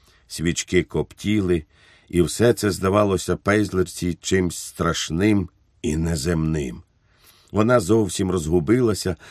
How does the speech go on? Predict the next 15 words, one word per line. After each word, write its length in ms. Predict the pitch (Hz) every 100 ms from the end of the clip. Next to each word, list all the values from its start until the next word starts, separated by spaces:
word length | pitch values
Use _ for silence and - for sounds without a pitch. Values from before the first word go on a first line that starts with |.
| - -
коліна 640 | 113 117 120 123 107 92
підламувалися, 1080 | 87 90 80 87 110 113 104 95 95 90 92
руки 420 | 82 82 92 - 85
тремтіли. 880 | - 82 78 71 - 76 64 57 - _ _ _ _ _ _ _ - -
Підвела 440 | 90 80 92 107
вгору 460 | 104 82 95 98 92
два 280 | 80 85 92
пальці. 640 | - 82 78 69 - - - _ _ _ _ -
Жандарський 720 | 87 85 95 95 - - 82
вахмістр 600 | 76 104 - 95 80 -
урочисто 720 | 90 85 - 95 104 - 92
і 60 | 80
з 100 | -
притиском 720 | - 101 101 95 82 - 80
говорив, 500 | 78 78 80 101